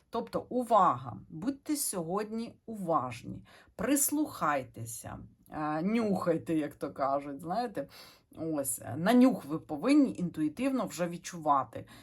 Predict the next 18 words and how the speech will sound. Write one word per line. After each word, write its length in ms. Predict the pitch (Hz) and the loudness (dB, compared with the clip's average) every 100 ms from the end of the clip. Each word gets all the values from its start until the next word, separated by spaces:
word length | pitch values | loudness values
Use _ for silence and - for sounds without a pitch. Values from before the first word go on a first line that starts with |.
| - _ - | -20 _ -10
Е, 280 | 147 139 135 | -6 -6 -6
щось 380 | - 277 302 294 | -4 0 0 2
не 140 | 285 | 2
те. 420 | 294 - 175 139 170 _ - - - | 2 4 6 6 0 _ -20 -20 -12
Якісь 600 | 175 196 196 339 330 - - | -4 -4 0 0 2 0 -2
знаки 640 | 196 190 214 233 285 294 | -2 0 2 0 0 -2
будуть 460 | 214 185 185 240 - | -4 -2 -4 -4 -4
вам, 460 | 160 170 202 247 - | 4 4 4 0 -6
е, 360 | 175 170 165 156 | -4 -2 -2 -4
всесвіт, 840 | - - 190 220 - 190 190 - | -2 4 4 4 0 -2 -6 -4
е, 400 | 170 165 160 156 | -2 0 0 0
ваше 320 | 151 151 - 156 | 0 -2 -4 -6
оточення 640 | 139 220 240 - 202 185 | -2 4 4 4 -4 -4
показувати, 720 | - 202 - 180 156 139 120 | -2 0 8 8 8 0 -10
що 200 | 135 - | -12 -12
щось 360 | 180 - 330 - | -10 -6 -4 0
не 120 | 277 | 0
те. 320 | 277 156 131 | 0 -2 -2